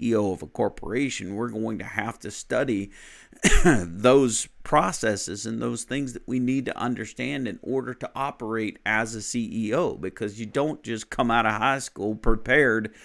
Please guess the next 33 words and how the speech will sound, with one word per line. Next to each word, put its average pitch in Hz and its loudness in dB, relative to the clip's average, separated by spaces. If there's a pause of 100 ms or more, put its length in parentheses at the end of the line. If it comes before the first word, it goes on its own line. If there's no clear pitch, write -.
(400)
to 131 0
run 110 4
a, 113 0 (180)
a 107 4
multi-billion 110 2
dollar 107 0
corporation. 98 -4
You, 117 -4
you 117 -2
got, 120 0
there's 113 0
some 135 0
processes, 117 -2
there's 120 -2
some, 135 -4 (380)
some 135 0
analytics 143 4
and 123 0
some 123 -4
things 131 -4
you've 127 -6
gotta 110 0
know 143 2
before 113 -2
you 110 -4
could 131 -8
do 160 -6
that. 90 -8 (1800)
So 131 4
you 131 4
go 127 4
to 127 2
school. 143 -2